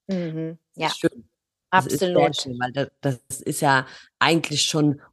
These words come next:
Speaker 2: unbewusste Kundenanbahnung, weil du machst es halt,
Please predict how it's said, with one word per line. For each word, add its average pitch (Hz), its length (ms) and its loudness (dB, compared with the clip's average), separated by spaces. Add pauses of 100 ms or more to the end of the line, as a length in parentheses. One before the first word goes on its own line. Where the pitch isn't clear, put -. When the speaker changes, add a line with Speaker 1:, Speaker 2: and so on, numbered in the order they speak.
Speaker 2:
unbewusste 175 640 4
Kundenanbahnung, 120 1040 2
weil 135 160 2
du 135 80 -4
machst 131 260 0
es 135 100 -6
halt, 135 300 -2